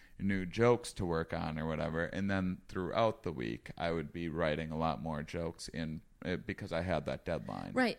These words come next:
Speaker 2: The
Speaker 1: You know?
Speaker 2: deadline or the due date or the accountability is
Speaker 1: Mm.
Speaker 2: really what matters, because maybe the class, maybe who knows if the teacher was great or not, but if it gave you a framework with which to work,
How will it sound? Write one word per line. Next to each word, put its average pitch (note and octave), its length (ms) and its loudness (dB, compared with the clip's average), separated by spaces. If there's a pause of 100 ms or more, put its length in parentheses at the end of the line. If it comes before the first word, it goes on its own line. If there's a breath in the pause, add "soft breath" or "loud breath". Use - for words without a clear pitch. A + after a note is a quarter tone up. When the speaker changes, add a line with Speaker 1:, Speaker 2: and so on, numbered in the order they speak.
Speaker 2:
The A3+ 80 -12
Speaker 1:
You A#3 120 -10
know? A#3 60 8
Speaker 2:
deadline A3+ 400 4
or G#3+ 60 4
the G3+ 100 4
due G#3 200 2
date G#3 220 6
or G3+ 100 2
the G3 80 4
accountability G3+ 720 2
is F#3 220 0
Speaker 1:
Mm. F#3+ 100 -4
Speaker 2:
really G3+ 420 4
what F#3 160 0
matters, F#3 480 2 (240 loud breath)
because A#3 220 4
maybe C#4 340 2
the B3 120 0
class, G#3 600 0
maybe E4+ 240 8
who F#4+ 180 6
knows F#4+ 200 8
if B3+ 80 2
the A3+ 80 4
teacher G3+ 300 4
was F#3+ 120 2
great F#3 260 2
or F#3+ 80 4
not, F#3+ 260 2 (320 loud breath)
but A3 100 6
if G#3+ 100 4
it B3 200 2
gave A#3 260 4
you G#3+ 360 4 (600 loud breath)
a G#3 120 4
framework G3+ 540 4
with G#3 180 2
which G3+ 220 0
to G#3 100 2
work, F#3+ 500 0